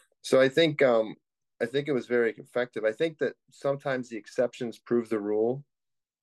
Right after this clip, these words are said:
Like, you're very focused on, like, "I just, I got married, I gotta go home."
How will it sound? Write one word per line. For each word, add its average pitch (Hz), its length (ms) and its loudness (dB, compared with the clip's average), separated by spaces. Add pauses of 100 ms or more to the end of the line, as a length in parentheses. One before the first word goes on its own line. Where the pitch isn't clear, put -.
(120)
Like, 107 140 -6
you're 113 160 2
very 113 220 6
focused 110 540 -2
on, 104 420 -4
like, 98 300 -6 (280)
"I 110 60 0
just, 101 340 -10
I 98 60 4
got - 180 0
married, 117 380 6
I 101 60 4
gotta 98 200 -2
go 98 140 -2
home." 110 420 -4